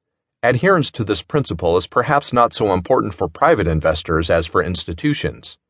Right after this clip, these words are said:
A striking instance of the need for insistence upon its observance in the institutional field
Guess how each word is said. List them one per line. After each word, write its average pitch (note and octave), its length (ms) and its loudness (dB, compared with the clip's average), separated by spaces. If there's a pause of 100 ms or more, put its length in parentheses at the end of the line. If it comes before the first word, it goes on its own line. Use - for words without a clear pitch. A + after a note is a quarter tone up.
(640)
A F#2 80 -2
striking C3 600 0
instance F2+ 500 -2
of F#2 140 -2
the G2+ 80 0
need B2+ 240 0
for G#2 180 0
insistence F2+ 640 -2
upon G#2+ 340 0
its G2 160 -4
observance F2 600 0
in G2+ 80 -4
the G#2 100 -4
institutional G#2+ 760 -4
field D2+ 460 -4